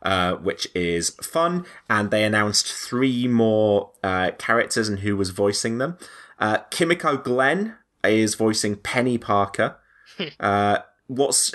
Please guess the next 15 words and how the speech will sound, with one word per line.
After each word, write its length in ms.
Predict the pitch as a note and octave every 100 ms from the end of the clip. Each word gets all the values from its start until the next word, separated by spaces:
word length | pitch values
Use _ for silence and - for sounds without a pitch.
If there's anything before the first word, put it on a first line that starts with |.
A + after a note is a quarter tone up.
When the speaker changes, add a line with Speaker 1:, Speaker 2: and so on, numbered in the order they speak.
| G#2+ -
Speaker 1:
what's 260 | C#3 -
her 160 | D#3 C#3+
alter 360 | B2 A2+ - G2+
ego, 280 | G2 F#2
guys? 460 | F2+ F#2+ G#2 - - _ _ _ _
Speaker 2:
Uh, 500 | C#3+ C#3 C#3 C3+ C3+ B2 - _ -
S 180 | E3+
P 360 | - E3 D#3+ D#3+
forward 220 | - D#3
slash 200 | D#3 D3+
forward 160 | E3 D3+
slash 300 | D3+ C#3+ -
D 120 | D3+
R. 200 | C3+ B2 _ _ _ - _ _ _ _ _ _ _ _ A#2+ -
Speaker 1:
Great, 360 | - A#2 C3